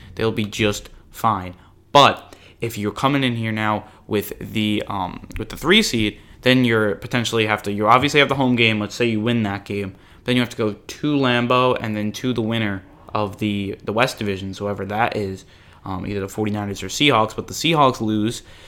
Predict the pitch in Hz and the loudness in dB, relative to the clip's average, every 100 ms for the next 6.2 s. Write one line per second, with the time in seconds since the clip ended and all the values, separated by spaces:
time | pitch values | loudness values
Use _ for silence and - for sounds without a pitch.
0 | - - 107 104 - - 113 117 135 151 | -6 0 0 0 -4 -2 2 4 2 2
1 | 196 151 117 - - 120 113 117 131 120 | 0 2 0 -2 0 0 0 -2 -2 0
2 | 117 131 120 - 127 117 110 113 - 113 | 2 4 2 2 -2 0 0 -4 -2 -2
3 | 104 117 143 139 139 127 117 131 151 117 | 0 4 6 6 2 2 2 2 2 0
4 | 117 113 123 120 110 113 120 110 113 110 | 0 4 6 6 4 0 -2 0 0 0
5 | 104 104 110 104 127 143 107 104 165 165 | -4 -4 -4 2 4 4 2 2 0 2
6 | 110 110 | 2 0